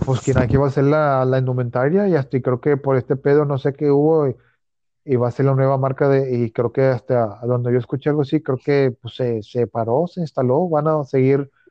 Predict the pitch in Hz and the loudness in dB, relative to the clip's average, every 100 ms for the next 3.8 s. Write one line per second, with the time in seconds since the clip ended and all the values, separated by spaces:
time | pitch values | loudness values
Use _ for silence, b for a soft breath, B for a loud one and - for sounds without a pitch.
0 | _ - 123 131 147 151 143 147 147 143 | _ -4 -2 0 0 0 0 0 0 0
1 | 135 156 143 143 135 160 160 - 131 - | -2 -2 0 0 0 -2 -4 -4 -4 -4
2 | 120 117 117 131 - _ _ _ _ _ | -6 -6 -8 -8 -8 _ _ _ _ _
3 | _ _ - 120 113 110 120 160 | _ _ -6 -2 0 0 0 -2